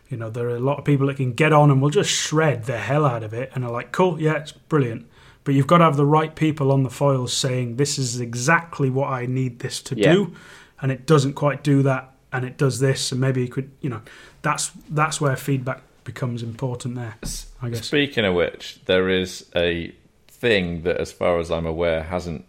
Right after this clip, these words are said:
Speaker 3: yet happened, Oscar, which I think could be a personal objective of yours.
Speaker 2: Ooh, all right.
Speaker 3: There is not yet a pro model foil.
Speaker 2: No, there isn't.
Speaker 1: Are you su-, are you sure?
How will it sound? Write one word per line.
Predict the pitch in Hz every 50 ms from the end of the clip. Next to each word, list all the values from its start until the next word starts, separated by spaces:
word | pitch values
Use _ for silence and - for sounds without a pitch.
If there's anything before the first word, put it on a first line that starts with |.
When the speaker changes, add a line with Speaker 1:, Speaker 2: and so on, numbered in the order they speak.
| _ -
Speaker 3:
yet | 76 78 87 82 - - -
happened, | - 98 92 - - 78 76 73 -
Oscar, | 76 78 - - _ - 73 76
which | 76 73 - - - - -
I | 82
think | 82 - 90 82 - -
could | - - 90 -
be | - 82 80 71
a | -
personal | - - - 82 80 - - 90 80
objective | 76 76 - 82 - - - - 82 78
of | 78 76 78
yours. | 82 82 78 73 73 78 - - 98
Speaker 2:
Ooh, | 95 95 101 110 113 101 73 73
all | 95 98
right. | 90 85 87 110 139 - - - _ _ _ _ _ _ _ _ _ _ _ -
Speaker 3:
There | 80 82 85 82 82
is | 90 90 -
not | 98 95 98 98 - 85
yet | 87 95 92 76 -
a | 73
pro | - - - 95 92 92
model | 90 92 98 95 85 80 78
foil. | - - 90 92 90 78 50 - - - _ _ _ _ _ _ _ _ _ _ _ _ -
Speaker 2:
No, | 95 85 85 87 90 107 147 202 254 277 117 90 82 71 - - _ _ _ _
there | 104 101 95 101
isn't. | 120 156 202 - - 139 95 78 - _ _ _ - -
Speaker 1:
Are | 170
you | 175
su-, | - - - - 196 - -
are | 151
you | 143 175 226 254
sure? | - - - - - 214 220 240 294 320 330 -